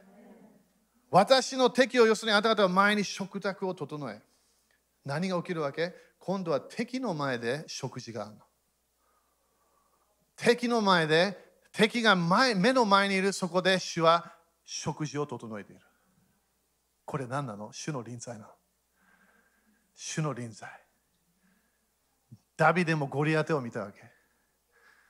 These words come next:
彼、後ろ見たら、みんな恐れてんの。王様でさえも恐れてんの。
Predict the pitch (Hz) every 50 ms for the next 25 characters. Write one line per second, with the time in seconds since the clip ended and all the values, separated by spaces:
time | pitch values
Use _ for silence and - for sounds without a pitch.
0 | _ _ _ _ - - 165 170 165 143 127 - 170 151 - - 233 269 240 151
1 | 139 127 - 120 107 95 - - - - _ _ _ _ _ _ _ _ _ _
2 | _ _ _ _ _ _ _ _ _ _ _ _ _ _ _ _ 123 120 127 139
3 | 160 196 214 226 226 277 269 247 180 185 190 202 - - - - _ _ - -
4 | 127 - 139 135 123 107 117 104 92 - _ _ _ _ _ _ _ _ _ _
5 | _ _ _ _ _ _ _ _ _ _ _ _ _ _ _ _ _ _ _ _
6 | _ _ _ _ _ _ _ _ _ _ _ _ _ _ _ _ _ _ _ _
7 | _ _ _ _ _ _ _ _ _ _ _ _ _ _ _ _ _ _ _ _
8 | _ _ _ _ - 247 269 262 254 240 - - 226 220 214 208 185 190 175 -
9 | 196 175 151 120 98 90 - _ _ _ _ _ - 135 - 127 120 117 - 107
10 | 95